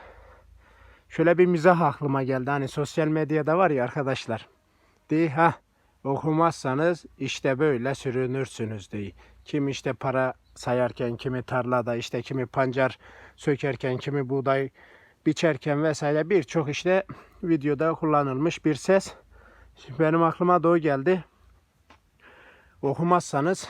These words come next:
işte böyle kendi işinizi kurar, hedeflerinizin, misyonunuzun, mi-,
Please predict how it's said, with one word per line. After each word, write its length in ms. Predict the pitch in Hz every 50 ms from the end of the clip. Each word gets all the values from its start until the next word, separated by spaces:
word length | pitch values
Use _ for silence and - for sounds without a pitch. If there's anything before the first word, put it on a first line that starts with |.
| - -
işte 340 | - - - - 175 160 151
böyle 420 | 170 170 156 143 135 139 156 165
kendi 340 | - - 156 151 151 151 156
işinizi 520 | 156 147 - - 151 151 147 127 131 143
kurar, 480 | 127 - - 139 160 180 175 - - - _ _ _ _ _ _ _ -
hedeflerinizin, 920 | - 143 139 151 147 - - 151 147 139 143 143 143 131 120 165 180 175 - - - - _ -
misyonunuzun, 840 | 151 151 - - - 151 147 143 147 143 139 143 135 120 139 147 170
mi-, 340 | 175 170 160 151 151 160